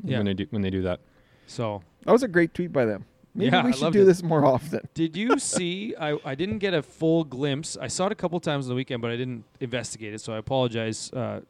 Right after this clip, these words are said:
Speaker 1: to anyone who knows this question for being a Callaway man but not looking it up. But Xander and a few other guys were wearing, like, chrome tour hats. Is that what it said on their hats?
Speaker 3: Yes, so those are the new golf balls.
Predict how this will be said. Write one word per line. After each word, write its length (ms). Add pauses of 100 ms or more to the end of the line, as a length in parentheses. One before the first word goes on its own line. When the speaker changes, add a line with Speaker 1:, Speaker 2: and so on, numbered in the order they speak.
(160)
Speaker 1:
to 340
anyone 320
who 80
knows 240
this 140
question 420
for 220
being 220
a 60
Callaway 400
man 280
but 140
not 160
looking 220
it 60
up. 160 (540)
But 160
Xander 400
and 80
a 40
few 140
other 140
guys 180
were 80
wearing, 360
like, 320 (560)
chrome 520
tour 440
hats. 280
Is 100
that 120
what 80
it 80
said 180
on 100
their 120
hats? 360
Speaker 3:
Yes, 180
so 120
those 240
are 60
the 120
new 120
golf 260
balls. 340